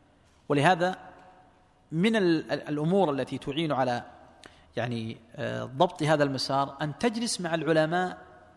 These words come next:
الذين تشعر، ولا نزكي على الله أحدا، أو حتى مع بعض طلبة العلم الذين تشعر أنهم على هذا السمت،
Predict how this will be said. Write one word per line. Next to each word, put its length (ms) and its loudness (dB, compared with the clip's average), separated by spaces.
الذين 640 0
تشعر، 380 2
ولا 440 2
نزكي 300 4
على 120 6
الله 240 4
أحدا، 340 -4
أو 80 2
حتى 220 2
مع 80 4
بعض 140 -2
طلبة 340 2
العلم 260 0
الذين 340 2
تشعر 360 0
أنهم 280 -2
على 140 4
هذا 180 0
السمت، 640 -6